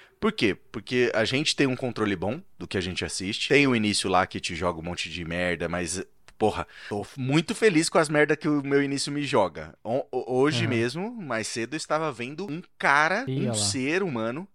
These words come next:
Speaker 2: Ixi.
Speaker 1: que afiador de facas.
Speaker 2: Hum, usou aranha,
Speaker 1: Vídeos de
Speaker 2: usou aranha.
Speaker 1: quarenta,
Speaker 2: Te-, teia de
Speaker 1: não,
Speaker 2: aranha.
Speaker 1: vídeo, vídeo de quarenta minutos, de, é, o, o do, do, do episódio dois foi o da teia de aranha. O, hoje, o, a minha guia de início é maravilhosa. É,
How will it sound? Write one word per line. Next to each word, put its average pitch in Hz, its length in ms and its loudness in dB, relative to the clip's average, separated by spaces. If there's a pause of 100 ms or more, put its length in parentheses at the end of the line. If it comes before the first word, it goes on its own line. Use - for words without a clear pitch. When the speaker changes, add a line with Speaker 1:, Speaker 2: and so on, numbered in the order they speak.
Speaker 2:
Ixi. 143 380 -4
Speaker 1:
que 165 260 -12 (180)
afiador 165 580 0
de 208 120 -6
facas. - 720 -6 (200)
Speaker 2:
Hum, 120 500 -8 (220)
usou 127 260 2
aranha, 131 280 6
Speaker 1:
Vídeos 185 240 0
de 120 140 0
Speaker 2:
usou 127 160 6
aranha. 165 320 4
Speaker 1:
quarenta, - 100 -2
Speaker 2:
Te-, 143 200 2
teia 151 120 6
de 139 60 0
Speaker 1:
não, 143 80 8
Speaker 2:
aranha. 117 340 0 (380)
Speaker 1:
vídeo, 139 420 -10
vídeo 151 320 -12
de - 120 -10
quarenta 131 520 -4
minutos, 123 560 -8 (320)
de, 110 200 -16
é, 123 400 2 (240)
o, 95 220 -6
o 101 300 -6
do, 104 160 -6
do, 101 200 -12
do 123 240 0
episódio 131 340 0
dois 156 180 0
foi 214 100 2
o - 20 -6
da 277 100 -4
teia 220 160 0
de 320 60 -6
aranha. 95 320 -2
O, 95 340 -8
hoje, 139 400 2 (400)
o, 120 220 0
a 175 80 2
minha 226 160 -2
guia 147 200 2
de 123 120 -2
início 120 260 -2
é - 60 -2
maravilhosa. 208 400 0
É, 120 200 2